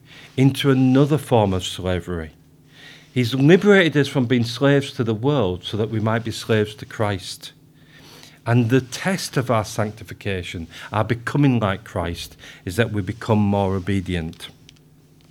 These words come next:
But then he moves on, and in this particular chapter, this is a really sort of lovely chapter for me because, um, when, um,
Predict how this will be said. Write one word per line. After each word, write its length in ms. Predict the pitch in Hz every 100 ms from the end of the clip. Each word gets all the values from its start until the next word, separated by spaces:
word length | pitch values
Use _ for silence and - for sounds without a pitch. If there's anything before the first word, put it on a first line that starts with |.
| - - - -
But 140 | 151 151
then 360 | 185 202 170 - - -
he 140 | -
moves 400 | 151 156 156 127
on, 280 | 139 123 127
and 200 | 107 95 90 - -
in 160 | 127 151
this 180 | 180 -
particular 580 | - 175 160 - 139
chapter, 420 | 123 - 123 - 123
this 180 | 160
is 60 | 190
a 80 | 175
really 240 | 160 151
sort 180 | - 123
of 60 | 131
lovely 360 | 123 165 147
chapter 460 | 117 - 117 - 107
for 140 | -
me 280 | 101 95 90
because, 600 | 92 107 - 107 107 - - - - -
um, 440 | 110 104 98 101 95 - - - - -
when, 540 | 120 156 165 151 - - - -
um, 520 | 123 117 113 107 110